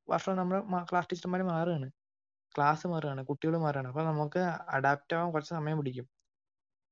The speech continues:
പിന്നെ ആ രാജ്യത്തെ ഒരു, ഫിൻലാൻഡിൽ ഒരു എട്ട് വയസ്സോ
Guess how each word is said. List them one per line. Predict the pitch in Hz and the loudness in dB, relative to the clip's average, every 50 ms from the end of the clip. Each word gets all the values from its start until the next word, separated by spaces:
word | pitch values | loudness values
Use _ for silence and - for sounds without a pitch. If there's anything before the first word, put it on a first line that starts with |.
| _ _ _ - | _ _ _ -6
പിന്നെ | 143 151 165 175 - | -4 -2 -2 -2 -2
ആ | - 139 139 147 | 0 2 4 4
രാജ്യത്തെ | 151 156 156 156 151 147 151 156 - 175 175 | 4 4 2 0 0 -2 -6 -4 -2 0 2
ഒരു, | 175 185 190 202 - - - - | 4 2 2 0 -2 -6 -14 -10
ഫിൻലാൻഡിൽ | - - 160 156 151 160 160 160 165 175 175 | -6 -2 -2 0 2 2 2 2 2 2 2
ഒരു | 175 180 | 2 2
എട്ട് | 170 147 - _ - 175 | 2 0 -2 _ 0 2
വയസ്സോ | 170 165 156 147 - - 139 127 127 | 2 4 2 2 0 -2 -2 -4 -4